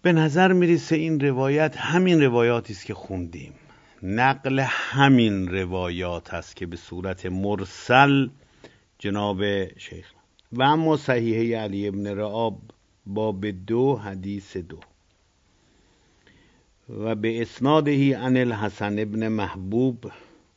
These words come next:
اسناد از حسن ابن محبوب است که سند شیخ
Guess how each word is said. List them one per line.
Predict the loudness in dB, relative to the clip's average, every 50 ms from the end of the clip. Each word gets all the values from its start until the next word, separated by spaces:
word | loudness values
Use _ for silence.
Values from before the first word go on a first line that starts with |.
| _ _ _ _ _ _ _ _ _ _ _ _ _ _ _ _ _ _ _ _
اسناد | -10 -10 -10 -10 -12 -8 -4 -2 -2 0 0 0
از | -2 -2 -2 -4 -6 -8
حسن | -8 -8 -8 -8 -6 -6 -4 -2 -2
ابن | -4 -4 -4 -4 -4
محبوب | -4 -4 -4 -4 -6 -6 -8 -8 -6 -6 -4 -4 -2 0
است | 2 2 2 2 0 -4 -14 -20 -20 _ -20 -20 _ -12
که | -8 -6 -4 0 2 4 4 2
سند | 0 -2 -6 -6 -4 -4 -2 -4 -4 -4 -2 -2 -2 -2 -4 -6 -10 _ -18
شیخ | -14 -12 -8 -4 0 2 2 2 0 -2 -6 -12 -20 -20